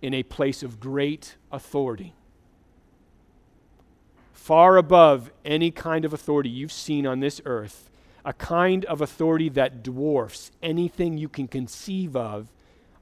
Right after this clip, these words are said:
on the earth. And if that sounds weird or strange to you or like something from a science fiction movie,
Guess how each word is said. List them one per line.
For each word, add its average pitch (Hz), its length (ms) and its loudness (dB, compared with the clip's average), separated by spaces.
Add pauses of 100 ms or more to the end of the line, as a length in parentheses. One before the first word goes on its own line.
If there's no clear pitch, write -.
on 151 200 2
the 139 160 -2
earth. - 440 -12 (600)
And 147 100 -2
if 139 80 -2
that 170 160 4
sounds 160 380 -2
weird 160 400 2
or 139 160 -4
strange 170 540 -6
to 190 80 -8
you 180 340 -2
or 135 200 -2
like 131 220 -6
something 143 320 -8
from 139 160 -8
a 127 40 -8
science 131 300 -8
fiction 190 320 -8
movie, 185 420 -4